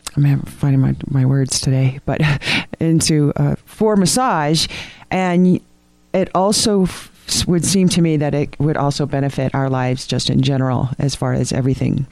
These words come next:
practicing attraction. And is, um, so practice attraction is also, is kind of correlates with this book as well. And you said you work with other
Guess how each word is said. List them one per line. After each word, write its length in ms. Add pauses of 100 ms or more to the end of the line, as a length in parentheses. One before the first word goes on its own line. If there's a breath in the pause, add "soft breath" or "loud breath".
(380 loud breath)
practicing 520
attraction. 640 (340 loud breath)
And 140
is, 220
um, 440
so 340 (340)
practice 420
attraction 800 (520 loud breath)
is 680
also, 720
is 260
kind 240
of 60
correlates 420
with 120
this 140
book 220
as 140
well. 440
And 200
you 80
said 200
you 100
work 180
with 160
other 360